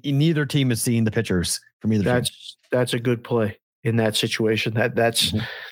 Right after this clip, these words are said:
Speaker 2: that happens all the time. That's probably why it was, if it was eight and it, those eights are gone. There's one eight left and it's eight under minus one twenty. And Circa's still at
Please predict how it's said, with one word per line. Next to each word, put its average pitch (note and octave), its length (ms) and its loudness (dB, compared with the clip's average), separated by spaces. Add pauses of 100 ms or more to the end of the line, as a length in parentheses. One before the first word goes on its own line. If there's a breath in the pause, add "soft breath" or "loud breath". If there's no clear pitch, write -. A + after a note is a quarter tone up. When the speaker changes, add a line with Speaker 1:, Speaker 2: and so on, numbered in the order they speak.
(120)
Speaker 2:
that B2 140 0
happens B2 340 0
all A2+ 160 0
the A2 60 -8
time. A#2 160 0
That's C3 180 0
probably B2 320 0
why A#2 260 2
it A2+ 60 -2
was, A2+ 180 -4
if A2 200 0
it A#2+ 80 0
was A2 160 -2
eight A2+ 280 2
and A2+ 160 0
it, G#2 180 0 (100)
those A2+ 200 0
eights G#2+ 280 0
are G2 80 -2
gone. G#2 380 0 (120)
There's A2 200 -2
one C3+ 300 0
eight C3 380 -2
left A#2 380 0
and A2 120 2
it's A2 160 0 (300)
eight B2 260 0 (840 loud breath)
under A2+ 380 2
minus G#2+ 440 0
one G#2+ 160 0
twenty. G#2+ 460 0 (920)
And - 160 0
Circa's A2 460 0
still A2 260 0
at G#2+ 100 -2